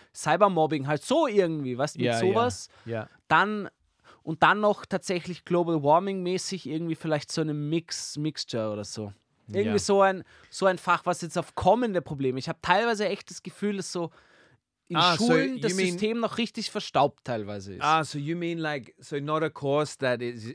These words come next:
Speaker 2: existing already, but I can introduce it completely
Speaker 1: Ja, ja,
Speaker 2: online?
Speaker 1: ja.
Speaker 2: Ah, okay, then I would introduce stuff like where we're talking about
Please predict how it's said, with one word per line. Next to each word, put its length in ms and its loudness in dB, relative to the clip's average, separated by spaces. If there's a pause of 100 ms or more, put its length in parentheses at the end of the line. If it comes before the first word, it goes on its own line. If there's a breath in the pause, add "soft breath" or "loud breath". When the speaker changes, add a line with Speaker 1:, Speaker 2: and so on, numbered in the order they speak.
Speaker 2:
existing 540 -6
already, 360 -2
but 160 -2
I 140 0
can 200 -8
introduce 500 -10
it 140 -8
completely 440 -8
Speaker 1:
Ja, 60 0
ja, 80 2
Speaker 2:
online? 360 4
Speaker 1:
ja. 200 2
Speaker 2:
Ah, 340 0
okay, 440 -2
then 180 -8
I 120 0
would 140 -4
introduce 540 -8
stuff 360 -6
like 280 -4
where 400 -4
we're 180 -6
talking 300 -8
about 280 -6